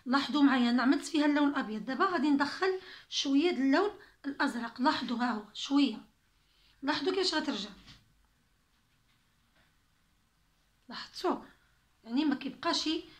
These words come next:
ديك اللون الأزرق المغلوق،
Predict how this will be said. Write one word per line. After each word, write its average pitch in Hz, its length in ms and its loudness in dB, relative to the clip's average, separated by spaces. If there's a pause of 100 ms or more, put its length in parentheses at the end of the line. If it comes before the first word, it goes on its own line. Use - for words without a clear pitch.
(140)
ديك 269 260 -6
اللون 277 520 0
الأزرق 247 720 -6
المغلوق، 233 640 -6